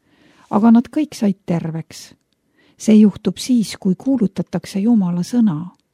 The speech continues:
Jumala sõna on see, mis teeb töö ära. Meid mõjutavad kuuldud sõnad, on need siis tõesed või mitte.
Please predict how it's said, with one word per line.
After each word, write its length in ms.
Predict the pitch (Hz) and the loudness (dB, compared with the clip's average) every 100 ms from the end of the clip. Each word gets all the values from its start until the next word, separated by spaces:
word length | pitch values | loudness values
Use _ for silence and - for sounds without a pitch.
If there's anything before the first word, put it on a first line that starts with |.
| _ _ _ _ _ | _ _ _ _ _
Jumala 320 | 196 196 185 180 | 0 2 2 0
sõna 320 | 220 208 180 | 2 2 2
on 100 | 175 | -2
see, 320 | - 247 240 180 | -4 -2 0 0
mis 240 | 170 - | -2 -4
teeb 240 | - 170 - | -4 -4 -4
töö 360 | - 196 175 170 | -2 0 0 -2
ära. 220 | 180 165 170 _ _ _ _ _ _ _ _ _ _ - | -4 -6 -10 _ _ _ _ _ _ _ _ _ _ -4
Meid 220 | 196 226 | 0 4
mõjutavad 640 | 240 311 277 - 185 185 | 6 6 2 0 -2 -4
kuuldud 480 | - 226 226 202 165 | -2 2 4 4 -2
sõnad, 640 | - 202 214 196 185 - - - | -2 2 2 2 -2 -6 -12 0
on 200 | 196 190 | 2 2
need 180 | 180 | 0
siis 280 | - 175 - - | -4 -10 -8 0
tõesed 480 | 214 202 160 175 - | 2 2 -2 -6 -4
või 120 | 170 | -2
mitte. 500 | 175 - _ - 147 | -2 -4 _ -12 -12